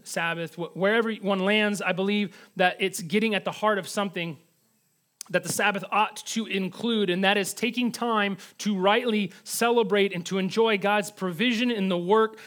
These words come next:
that we are able to accomplish, that we actually stop and we celebrate and we enjoy and we thank God one day a week for what he has en-, enabled us to do for the other six,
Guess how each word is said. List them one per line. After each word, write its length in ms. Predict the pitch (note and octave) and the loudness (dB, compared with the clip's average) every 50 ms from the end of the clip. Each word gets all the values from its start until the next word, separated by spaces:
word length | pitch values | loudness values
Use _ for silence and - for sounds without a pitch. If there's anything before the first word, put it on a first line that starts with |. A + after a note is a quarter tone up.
| - - - | -20 -4 -2
that 120 | F#3+ F3+ | 0 2
we 120 | F#3 G3 F#3+ | 4 4 4
are 120 | F#3+ F#3 | 2 2
able 300 | - G3 G#3+ G3+ G#3 G#3 | 4 2 2 4 2 0
to 220 | G#3 - - F#3 F3+ | -2 -2 -2 -2 -2
accomplish, 760 | F3 - - F#3+ G3 G3 G3 - F#3 F3+ E3+ D#3 - - - - - - - | -2 -2 0 2 2 2 0 0 -2 -2 -2 -2 -4 -8 -10 -14 -18 -10 -6
that 100 | - F3+ | -2 0
we 160 | G3 A3 A3+ | 2 0 2
actually 460 | - G3 G#3 A3+ - - - A#3 G#3+ | 2 2 2 2 0 -4 -4 -4 -4
stop 760 | G3+ - - - - - - A#3+ B3 A#3 A3 G#3 - - - - - - _ - | -4 -2 -4 -4 -2 2 4 6 6 6 4 2 0 -6 -16 -20 -20 -10 _ -2
and 160 | F#3 G3 G#3 | 0 2 2
we 200 | A3 A3 G#3+ - | 2 2 0 -2
celebrate 840 | - - - - A#3+ A3+ A#3+ B3 B3+ A3+ F3+ G3+ G#3 G3 F#3+ F#3+ F#3+ - - - | -4 -6 -2 2 2 4 4 4 4 4 4 2 0 0 0 -2 -4 -10 -10 -4
and 160 | - F#3+ G3+ | 0 2 2
we 160 | G#3 A3+ A#3 A3 | 2 2 2 2
enjoy 640 | G#3+ G#3 F#3+ D3 D3+ G#3+ A#3 A#3 A#3 A3+ A3 G#3 G#3 | 2 2 0 2 4 4 4 6 4 4 4 2 2
and 160 | G#3+ G#3 G#3 | 2 0 0
we 120 | G#3 G#3 | 0 -2
thank 600 | F#3 - - _ B3+ B3+ C4+ C#4 C#4 - - - | -2 -6 0 _ 4 4 4 4 2 0 -6 -6
God 640 | E3 D#3 A3+ A#3+ B3+ A#3+ A#3 A3 G#3 G3 F#3+ F#3 E3+ - - _ | 2 4 6 6 6 6 6 6 4 4 2 0 -2 -6 -10 _
one 240 | - G3 A3+ B3+ B3 | 0 2 2 4 6
day 160 | C4 B3 A#3+ | 6 6 6
a 60 | A#3 | 6
week 340 | G#3+ A3 A#3+ B3 B3+ B3+ - | 2 0 0 2 2 0 -2
for 160 | - - G#3+ | -2 -2 0
what 200 | G3 G3 A#3+ G#3+ | 2 2 0 0
he 120 | E3+ A3+ A3 | 2 2 2
has 180 | G#3 G#3 - - - - | 2 0 -2 -8 -8 -6
en-, 220 | - - F#3+ F#3+ - | -4 -4 -4 -4 -2
enabled 440 | - F#3 G3 G#3 G#3 B3+ C4+ C4 A#3+ | 0 2 4 6 6 6 6 4 4
us 140 | A3 - - | 2 0 -2
to 120 | - G#3 | -6 -6
do 220 | F#3 F3+ A3+ A3+ G#3 | -2 -2 -2 -2 -2
for 120 | - G#3 | -4 -4
the 140 | F#3 G3+ G3+ | 0 2 2
other 160 | G3 F3+ F3+ | 2 2 0
six, 460 | F3 - - C4+ C4+ B3+ - - - | -4 -4 0 0 0 0 -2 -8 -12